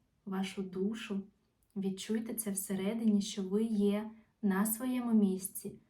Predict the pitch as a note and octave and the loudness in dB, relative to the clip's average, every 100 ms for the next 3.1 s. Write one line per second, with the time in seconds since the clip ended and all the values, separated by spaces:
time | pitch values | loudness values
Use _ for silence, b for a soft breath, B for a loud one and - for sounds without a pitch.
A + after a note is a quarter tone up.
0 | _ _ G3 G3+ G3 G3 G#3+ A3 A#3+ A3 | _ _ 0 0 2 2 2 0 -4 -2
1 | G3 F#3 F3 F3 - _ _ _ G3+ G3+ | 0 0 -4 -8 -12 _ _ _ -2 2
2 | G3+ G3 - G3+ F#3+ F#3+ A#3 B3+ B3 A3+ | 2 2 -2 -6 -4 -2 -2 -4 -6 -6